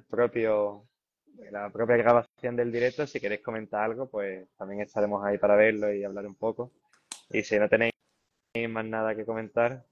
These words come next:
pues si quieres hablamos de cara a otro día y seguimos este directo, pues por ejemplo con lo que has dicho, que la verdad que es guay, guay, eh, la temática. Lo podemos preguntar a,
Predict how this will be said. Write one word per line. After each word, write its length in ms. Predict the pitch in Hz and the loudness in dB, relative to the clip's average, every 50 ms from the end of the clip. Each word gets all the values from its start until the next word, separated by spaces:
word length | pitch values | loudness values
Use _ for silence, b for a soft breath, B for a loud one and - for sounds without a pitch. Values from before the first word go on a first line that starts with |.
| _ _ - | _ _ -8
pues 480 | 110 110 107 107 104 101 98 98 95 95 _ _ _ _ | -2 0 0 2 2 2 0 -2 -6 -12 _ _ _ _
si 100 | - 107 | -14 -8
quieres 260 | 98 107 110 113 113 110 | -4 0 2 2 2 2
hablamos 540 | 117 113 113 117 117 113 110 110 110 110 110 _ _ _ 131 117 | 0 0 0 -2 -2 -4 -6 -12 -12 -16 -20 _ _ _ -14 -10
de 140 | 113 117 113 | -8 -6 -4
cara 480 | - 113 110 110 110 110 107 104 - - _ _ _ _ _ - - _ _ _ - | -2 -2 0 0 0 -2 -4 -8 -14 -20 _ _ _ _ _ -20 -20 _ _ _ -4
a 80 | - 107 | 0 2
otro 260 | 110 117 117 117 113 | 2 2 4 2 2
día 160 | 113 120 120 | 2 2 2
y 40 | 127 | 0
seguimos 340 | 127 - 127 113 110 107 104 - _ _ _ - | 0 -2 -2 -2 -2 -4 -8 -10 _ _ _ -8
este 240 | 110 110 - - 110 | -8 -8 -6 -4 0
directo, 480 | 107 107 107 110 107 - - 113 110 98 | 2 2 2 0 0 -2 -4 -4 -4 -2
pues 140 | 107 104 - | -4 -6 -6
por 160 | - 107 101 | -4 -6 -4
ejemplo 260 | 104 113 104 107 110 | -4 -6 -6 -4 -2
con 100 | 104 107 | -2 0
lo 60 | 107 104 | 0 0
que 60 | 104 | -2
has 60 | 104 | -2
dicho, 240 | 117 139 - - 98 | -4 -6 -8 -8 -6
que 60 | 98 | -4
la 100 | 95 95 | -4 -2
verdad 300 | 92 92 92 95 101 101 | -2 -4 -6 -6 -8 -8
que 160 | - 113 120 - _ _ _ _ _ _ _ _ _ _ - - - | -8 -10 -12 -12 _ _ _ _ _ _ _ _ _ _ -20 -8 -2
es 140 | - 101 98 | 0 4 6
guay, 220 | 107 110 107 101 | 6 6 6 4
guay, 280 | 98 104 110 110 107 107 _ _ _ _ _ _ _ _ _ 131 | 2 0 -2 -4 -4 -8 _ _ _ _ _ _ _ _ _ -10
eh, 400 | - 110 107 107 104 104 107 107 113 _ _ _ _ | -6 -4 -4 -4 -4 -6 -10 -14 -18 _ _ _ _
la 160 | - 110 110 | -4 -2 0
temática. 420 | 107 113 117 120 104 107 95 98 95 - - - - | 0 0 0 -2 -2 -2 -4 -6 -6 -10 -12 -16 -10
Lo 80 | - | -4
podemos 280 | - 104 110 113 117 110 | -2 0 0 0 0 -2
preguntar 600 | - 123 127 120 120 117 110 - 127 139 139 - _ _ _ _ _ _ _ _ _ _ _ _ _ _ _ _ _ _ _ - | 0 2 2 2 2 0 -4 -2 -2 -2 -4 -6 _ _ _ _ _ _ _ _ _ _ _ _ _ _ _ _ _ _ _ -4
a, 120 | 143 107 | -2 -2